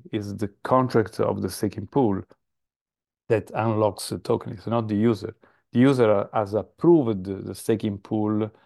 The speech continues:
to manage the token. That is what, uh, it does. But is the, the staking pool does both operations. There can be cases where this is different. So,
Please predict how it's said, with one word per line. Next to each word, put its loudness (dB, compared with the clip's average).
to -2
manage 2
the -2
token. -6
That -8
is -6
what, -4
uh, -4
it -8
does. -2
But -2
is -4
the, -4
the -2
staking 0
pool 4
does 0
both 0
operations. -4
There -2
can -6
be -6
cases -4
where -2
this -6
is -8
different. -8
So, 0